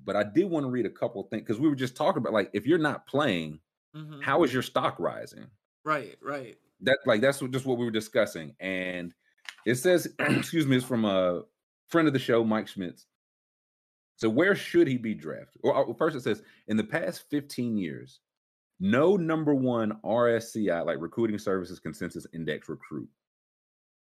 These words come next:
Speaker 1: like, no one who has ever been, like, by the R S C I ranked the number one recruit has ever b-, been drafted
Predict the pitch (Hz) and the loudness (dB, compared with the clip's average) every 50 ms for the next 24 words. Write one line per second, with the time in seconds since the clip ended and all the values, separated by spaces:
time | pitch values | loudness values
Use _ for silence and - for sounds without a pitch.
0 | _ _ _ - 73 - 71 85 104 135 147 147 139 131 127 104 - - - 95 | _ _ _ -14 -12 -8 -2 2 2 4 4 4 4 4 4 2 2 0 0 0
1 | 107 117 139 135 117 113 110 98 87 78 73 71 73 - _ _ _ _ _ _ | 2 2 2 0 2 0 0 0 0 -4 -8 -12 -14 -18 _ _ _ _ _ _
2 | _ 85 82 73 80 80 80 - - 90 104 110 107 104 107 - - 104 95 85 | _ -8 -6 -2 -4 -4 -4 -2 0 2 4 4 4 2 0 -4 -4 -2 -2 -2
3 | 85 82 90 87 - _ 78 78 78 78 85 107 110 113 107 113 117 110 107 104 | -2 -2 -4 -8 -8 _ -12 -10 -8 -6 -4 -2 0 0 0 0 0 0 -2 -4
4 | 107 - - 104 78 - - _ _ _ _ _ _ _ _ _ _ _ _ _ | -4 -4 -4 -4 -4 -4 -10 _ _ _ _ _ _ _ _ _ _ _ _ _
5 | _ _ - 85 - - _ 104 113 120 120 110 95 - - 95 87 101 92 82 | _ _ -6 -6 -6 -4 _ 0 2 2 0 0 -2 -8 -16 -8 -6 -6 -4 -2
6 | 92 92 90 90 - 85 | 0 0 0 -2 -4 -10